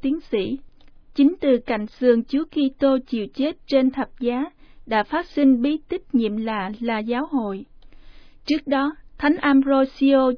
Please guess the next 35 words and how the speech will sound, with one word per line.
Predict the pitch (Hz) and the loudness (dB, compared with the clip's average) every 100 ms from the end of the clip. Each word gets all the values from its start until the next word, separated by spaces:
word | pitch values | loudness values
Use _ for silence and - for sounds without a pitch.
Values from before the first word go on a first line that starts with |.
| - | -2
giám | 247 311 | -2 -2
mục | 339 214 - | -2 -4 -2
thành | 262 240 | 0 2
Milano | 254 269 269 269 262 269 254 | 4 4 2 2 4 2 2
dạy | 226 202 185 | -2 -4 -4
rằng, | 233 214 214 - - - - - - - | -6 -6 -8 -14 -20 -20 -20 -20 -8 0
"Cũng | 226 277 | 4 4
như | 330 294 | 4 0
Eva | 269 269 262 247 220 208 | 2 0 0 -2 -2 -4
đã | - 202 | -2 -2
được | 269 240 202 | 2 0 0
thành | - 233 220 | -4 -4 -4
hình | 247 233 214 214 | -2 -2 -4 -4
từ | - 233 220 | 0 0 0
cạnh | 196 214 | -6 -8
sườn | - 247 220 208 | -8 -2 -2 -2
của | - 226 | -6 -4
ông | - 262 247 | -2 -2 0
A | 262 247 | -2 0
Dông | 269 254 247 | 0 0 0
đang | 254 247 | 0 -2
ngủ, | 214 190 254 - - - - | -2 -6 -6 -10 -20 -20 -4
giáo | 269 320 | -2 0
hội | 339 220 208 | 0 -2 0
đã | 220 190 | 0 0
được | 247 233 - | 0 -2 -2
phát | - 302 - - | -6 -6 -6 0
sinh | 269 254 247 | 2 2 2
từ | 233 214 | 0 0
trái | - 277 320 | -2 -6 -4
tim | - 262 247 | 0 2 2
bị | 226 202 | 0 -2
đâm | 254 262 | 0 -2
thâu | 254 277 254 | -2 -4 -4
qua | 254 262 254 | -2 -2 -2